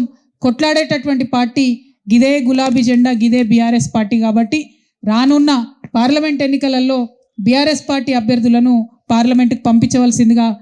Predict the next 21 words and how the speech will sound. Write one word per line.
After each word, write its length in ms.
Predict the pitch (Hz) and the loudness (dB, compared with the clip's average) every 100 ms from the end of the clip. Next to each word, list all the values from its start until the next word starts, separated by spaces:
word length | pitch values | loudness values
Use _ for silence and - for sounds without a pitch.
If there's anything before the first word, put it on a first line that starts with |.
| _ _ | _ _
ఉమ్మడి 260 | 226 247 247 233 | 0 2 2 2
మహబూబ్ 320 | 226 247 233 | 2 2 2
నగర్ 260 | 233 233 214 | 2 2 2
జిల్లా 180 | 226 220 | 2 2
ప్రజలను 480 | 220 220 247 262 247 - _ _ | 0 0 0 0 -2 -6 _ _
మనస్ఫూర్తిగా 580 | 220 220 - 247 262 247 247 | 0 0 0 -2 0 -2 0
కోరుతూ, 340 | 247 262 254 330 - _ _ 226 | 0 0 -2 -8 -10 _ _ -2
మరి 160 | 220 226 | 2 4
మహబూబ్ 320 | 240 240 269 | 4 2 0
నగర్ 260 | 262 269 247 | 0 -2 -2
జిల్లాకు 380 | 262 262 277 269 254 - _ 208 | -2 -2 -2 -4 -8 -12 _ -2
వరప్రదాయిని, 840 | 220 254 254 269 269 269 277 269 269 _ _ - | 0 0 -2 -2 -2 0 0 -2 -6 _ _ -6
ప్రాణప్రదమైనటువంటి 1160 | 233 247 269 269 269 262 262 262 262 254 240 254 233 _ _ 240 | -2 0 0 -2 0 0 0 -2 -2 -2 0 -4 -6 _ _ -2
పాలమూరు 400 | 254 277 285 269 | 0 0 0 0
రంగారెడ్డి 520 | 254 262 269 247 240 | -2 -2 -2 -2 -2
ప్రాజెక్టుకి 680 | - 240 247 262 285 269 262 240 - _ 214 | -2 0 -2 -4 -6 -2 -2 -4 -10 _ -2
నేషనల్ 540 | 220 262 262 294 294 247 | 0 0 -2 -2 -2 -4
స్టేటస్ 440 | - 262 262 277 - | -2 -2 -2 -4 -2
కోసం 340 | 262 247 262 233 - _ _ | -4 -2 -2 -2 -8 _ _
ప్రయత్నం 400 | 233 254 262 277 | -2 -2 -2 0
చేయవలసిందిగా 760 | 254 262 269 262 - 254 254 | 0 0 -2 -4 -2 -2 -2